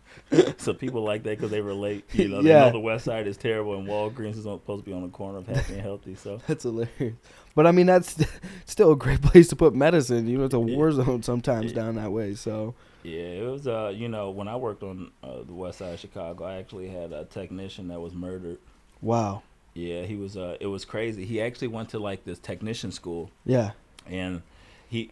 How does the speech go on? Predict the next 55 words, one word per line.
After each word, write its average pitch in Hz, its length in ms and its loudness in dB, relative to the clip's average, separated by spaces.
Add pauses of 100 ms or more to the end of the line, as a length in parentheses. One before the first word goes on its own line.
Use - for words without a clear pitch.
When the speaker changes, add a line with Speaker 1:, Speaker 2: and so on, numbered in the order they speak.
Speaker 2:
he, 104 200 -10
he 117 120 -8
did 113 180 -4
his 110 120 -6
training, 113 340 -8
and 92 100 -6
the 90 60 -8
pharmacy 127 460 -6
manager 98 520 -8
was 95 220 -10
like, 90 420 -10 (400)
"Yo, 98 460 -6 (220)
you 98 200 -8
know, 92 200 -6
I 78 100 -12
really 107 220 -6
like 104 320 -8
you. 107 80 -6
I'd 98 80 -8
like 98 200 -12
to 104 100 -10
hire 104 280 -8
you. 101 220 -8
Can 101 300 -12
you 104 80 -12
start 107 320 -6
on 95 120 -8
Friday?" 139 560 -8 (380)
He's 120 120 -16
like, 117 140 -16
"Yeah, 143 140 -12
man, 131 180 -8
I'll 117 80 -8
start 107 240 -6
on 101 60 -8
Friday. 107 380 -8
Thank 113 340 -10
you, 117 60 -8
man. 110 200 -8
I 92 60 -12
appreciate 117 400 -10
it." 98 40 -8
He 120 60 -10
goes, 113 200 -6
"You 123 60 -4
know 120 160 0
what? 127 320 -2 (760)
Enjoy 120 340 -2
your 131 160 2
weekend. 113 640 -6 (160)
I'll 104 140 -6
see 117 180 -12
you 107 200 -6
on 92 100 -6
Monday." 95 500 -8